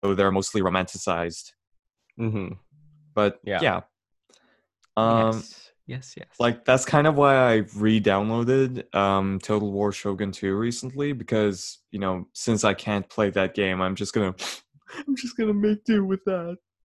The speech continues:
Speaker 2: <laughs> I know. It's very sad.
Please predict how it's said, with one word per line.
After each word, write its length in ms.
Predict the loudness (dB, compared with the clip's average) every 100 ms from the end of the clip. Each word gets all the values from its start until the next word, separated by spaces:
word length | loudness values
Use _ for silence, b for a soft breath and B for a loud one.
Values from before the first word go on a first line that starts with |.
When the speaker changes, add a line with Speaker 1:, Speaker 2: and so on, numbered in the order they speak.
| -8
Speaker 2:
<laughs> 40 | -4 -4 -8 -16 -14 -14 -14 -18 _ _ b b b b
I 60 | -14
know. 400 | -10 -10 -12 -16 _ _ _ _
It's 120 | _
very 180 | -12 -10
sad. 400 | -10 -14 -14 -18